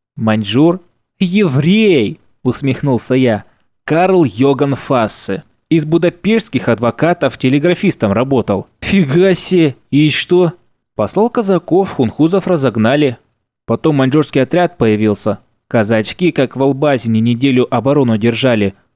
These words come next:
пока Корф воинскую команду с артиллерией не подогнал. И что теперь китайцам отвечать?» «Да пусть дипломаты попереписываются.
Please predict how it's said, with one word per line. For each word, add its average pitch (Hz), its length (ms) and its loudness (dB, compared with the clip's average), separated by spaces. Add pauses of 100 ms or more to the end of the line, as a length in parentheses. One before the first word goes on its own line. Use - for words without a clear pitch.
(100)
пока - 260 -2
Корф - 380 -2
воинскую 143 420 0
команду 131 460 0
с - 80 -4
артиллерией 131 560 0
не 101 100 -2
подогнал. 120 600 0 (340)
И 113 180 0
что 156 260 0
теперь 131 340 -2
китайцам 147 560 0
отвечать?» 135 600 -2 (460)
«Да 226 180 0
пусть 240 340 -2
дипломаты 175 640 0
попереписываются. 107 1160 -2